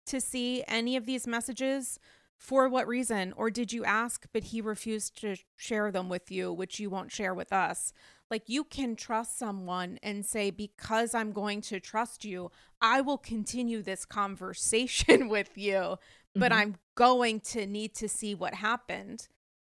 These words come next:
Speaker 2: Yeah, I mean, because you, you're the one over here bringing speakers to tables to make sure that Candace is held accountable for every last word she said <laughs> in the history of time.
Speaker 1: Yeah, and it's yet again,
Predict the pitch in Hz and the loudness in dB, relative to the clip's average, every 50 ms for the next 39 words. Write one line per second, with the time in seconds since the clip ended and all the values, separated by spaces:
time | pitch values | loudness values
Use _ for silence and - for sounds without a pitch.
0 | _ _ _ _ _ _ - - - _ _ _ _ _ _ _ _ _ - 190 | _ _ _ _ _ _ -20 -20 -20 _ _ _ _ _ _ _ _ _ 4 8
1 | 196 233 311 415 349 190 160 143 - - - 185 180 202 202 208 196 196 196 196 | 10 10 10 10 8 8 6 6 4 6 6 6 8 8 10 10 10 12 10 10
2 | 196 196 - 208 185 180 170 175 202 254 392 466 - 190 190 240 294 285 302 254 | 8 8 10 10 10 10 10 12 12 12 12 12 12 10 10 12 12 12 10 10
3 | 247 247 233 226 208 190 190 190 220 208 190 185 185 190 185 170 160 156 - - | 12 12 12 12 10 8 6 8 10 12 12 12 12 10 10 10 8 6 4 4
4 | - 247 285 - - 196 170 156 - - - 160 - - 160 160 156 156 151 147 | 4 4 6 8 8 8 8 8 6 4 2 4 6 8 8 8 10 10 10 10
5 | 151 151 - - 180 165 160 160 160 - - 175 170 165 156 147 143 - - 190 | 10 10 8 8 8 8 8 8 6 6 8 8 10 10 8 6 4 4 6 8
6 | 175 196 233 254 311 277 - 196 170 165 170 156 151 160 156 - - 165 156 151 | 8 10 10 10 8 6 6 4 6 8 8 8 8 8 6 4 4 6 6 8
7 | 151 143 147 147 147 - - - - - 160 180 190 190 196 190 175 175 165 156 | 6 8 8 6 4 6 4 2 6 8 8 8 10 12 12 12 12 12 12 10
8 | 160 - - 165 160 160 151 151 160 156 151 - - - - - - - 185 175 | 10 8 6 8 10 12 12 12 12 10 8 2 -6 -12 -8 -4 6 10 10 12
9 | 151 - - 185 170 160 165 - 214 208 - 196 185 196 185 185 196 202 208 - | 12 12 10 10 12 12 12 12 12 12 12 12 12 12 12 12 12 12 12 12
10 | - 214 214 175 185 165 151 185 - 190 196 254 262 185 151 147 143 147 226 269 | 8 8 10 10 10 10 8 8 8 10 10 12 12 12 10 8 6 4 2 0
11 | - _ _ _ _ _ _ _ _ _ _ _ _ _ _ _ - - - - | -4 _ _ _ _ _ _ _ _ _ _ _ _ _ _ _ -20 -20 -20 -20
12 | - - - - - - - - _ _ 220 196 214 311 370 415 415 392 320 - | -20 -20 -20 -20 -20 -20 -20 -20 _ _ -14 -4 0 4 6 8 8 8 6 4
13 | - - 320 349 349 349 339 - - - 240 202 190 208 294 339 480 539 539 494 | 2 0 2 2 2 2 0 -2 -4 -6 -6 -6 -2 2 4 4 4 4 4 2
14 | 523 - 269 277 311 339 349 311 254 233 226 | 2 0 -2 0 2 2 2 2 0 -2 -4